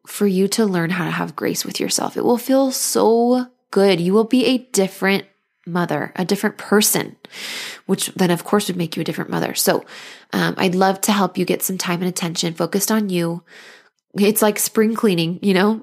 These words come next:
for May, April, May, which is where we are right now.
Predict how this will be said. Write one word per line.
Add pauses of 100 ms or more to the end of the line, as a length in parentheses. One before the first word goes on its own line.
for
May,
April,
May, (380)
which
is
where
we
are
right
now.